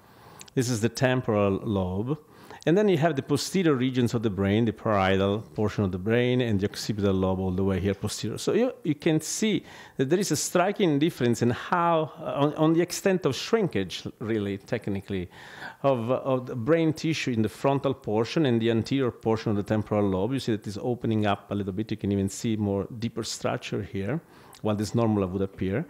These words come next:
would not, uh, occur, while the posterior regions of the brains are, uh, better preserved. So this is a strange disease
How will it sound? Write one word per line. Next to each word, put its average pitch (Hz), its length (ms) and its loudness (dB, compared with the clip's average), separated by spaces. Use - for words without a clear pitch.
would 110 120 2
not, 113 220 2
uh, 123 80 -2
occur, 117 560 -2
while 151 160 4
the 170 80 0
posterior 196 480 2
regions 139 400 2
of 120 80 -2
the 120 80 0
brains 98 640 2
are, 107 340 2
uh, 104 240 -4
better 101 440 2
preserved. 85 760 -10
So 202 140 2
this 185 180 2
is 214 80 4
a 165 60 4
strange 214 580 0
disease 120 640 -4